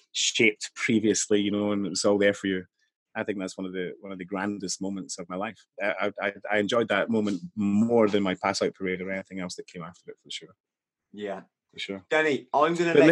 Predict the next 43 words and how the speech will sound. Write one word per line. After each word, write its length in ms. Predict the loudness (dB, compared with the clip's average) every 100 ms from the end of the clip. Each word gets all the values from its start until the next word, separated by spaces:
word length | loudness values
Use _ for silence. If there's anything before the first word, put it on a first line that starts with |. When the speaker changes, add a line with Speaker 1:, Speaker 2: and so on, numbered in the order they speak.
| 6
Speaker 1:
li- 60 |
Speaker 2:
you 60 | 0
go. 360 | 2 4 4 0
I 100 | -6
just 280 | -4 -4 -4
wanna 200 | -4 -6
say 500 | -6 0 2 2 0 -6
a, 140 | -6 -8
a 60 | -12
few 280 | -8 -8
things. 440 | -6 -4 -4 -4 -4
First 400 | 4 4 4 0
off, 180 | 0 -2 _ _ _ _ -4
lots 320 | 0 0 0
of 80 | 0
love 200 | 2 0
to 100 | -4
you 160 | -2 0
and 100 | 0
your 140 | -2
family. 560 | -2 2 4 4 -2 -6
Thank 340 | -4 -4 -4
you 100 | -8
very 320 | -4 0 0
much. 580 | 0 0 -2 -4 -14 -8 0
Speaker 1:
Thank 280 | 2 4
you. 200 | 6 6 4 _ _ _ -4
Speaker 2:
Um, 460 | -2 0 0 -4 -10 _ _ _ _ _
lots 320 | 0 0 0 -2
of 80 |
love 200 | 2 2
to 140 | 2 2
everybody 400 | 2 0 -2 -2
watching. 760 | 4 6 6 4 0 0 0 -8 _
If 160 | -14 -14
you've 120 | -2
got 240 | 2 2 0
questions, 640 | 2 2 2 0 0 0
friends, 600 | 0 2 4 2 -4 -10 _ _ _
put 200 | -4 -2
them 140 | 0 0
below, 520 | 4 6 6 4 -2 -12 -12
and 200 | -12